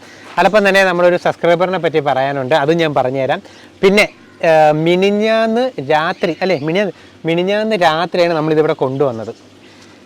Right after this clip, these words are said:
ഇന്നലെ ഇവിടെ ആറ്റുകാൽ പൊങ്കാലയായിരുന്നു, അതിൻ്റെ ഫുൾ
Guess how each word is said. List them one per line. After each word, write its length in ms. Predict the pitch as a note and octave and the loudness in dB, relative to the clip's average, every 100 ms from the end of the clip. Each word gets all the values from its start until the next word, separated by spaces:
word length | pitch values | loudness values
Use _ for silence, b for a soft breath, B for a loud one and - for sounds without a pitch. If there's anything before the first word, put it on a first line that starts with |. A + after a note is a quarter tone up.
| - E3+ | -8 -2
ഇന്നലെ 340 | E3 G3+ G3+ G#3 D#3+ | 0 2 2 0 -2
ഇവിടെ 160 | E3 D#3+ | -2 0
ആറ്റുകാൽ 320 | C#3+ B2+ E3 E3+ | -2 -2 -2 0
പൊങ്കാലയായിരുന്നു, 640 | E3 C#3+ C#3+ D3 C3+ C#3 D#3+ C#3+ | -2 -2 0 0 -2 -4 -4 -4
അതിൻ്റെ 220 | C3+ D3+ D3+ | -4 -4 -4
ഫുൾ 120 | - | -2